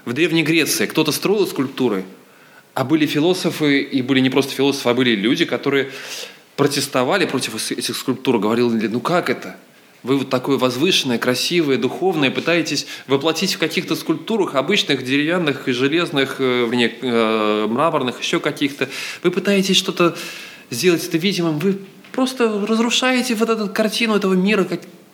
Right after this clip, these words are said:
духовного того, какой он, какой он должно быть». И появлялись, щас в раскопках находят скульптуры с одинаковыми повреждениями. У них от-, отбит нос, у них отбиты руки.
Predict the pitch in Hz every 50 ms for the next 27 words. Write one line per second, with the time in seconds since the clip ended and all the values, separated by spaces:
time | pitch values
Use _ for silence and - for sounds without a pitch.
0 | - _ _ - - - - - - 160 135 - 190 196 190 170 170 156 147 151
1 | 151 151 156 151 156 143 147 156 147 135 143 143 139 135 - 135 131 139 151 139
2 | 131 117 131 131 127 143 143 127 127 101 92 - - - - - - 127 - 147
3 | 147 147 202 - 190 160 - - - - - - - - - - - - - -
4 | - - 139 131 - 135 127 131 - - - 190 - 127 - 127 123 120 - -
5 | 139 127 117 127 - - - - - - - 143 139 135 - 220 220 190 147 -
6 | 139 127 135 147 170 165 165 156 147 143 143 151 139 131 147 135 123 120 110 98
7 | 95 95 95 101 101 - 117 - 113 - - - - - - - - - - -
8 | 107 123 120 117 117 113 98 - 143 196 220 220 - - - - - - - -
9 | - - - - - - - 120 143 156 151 147 127 127 135 151 - 139 139 131
10 | 117 101 - 87 80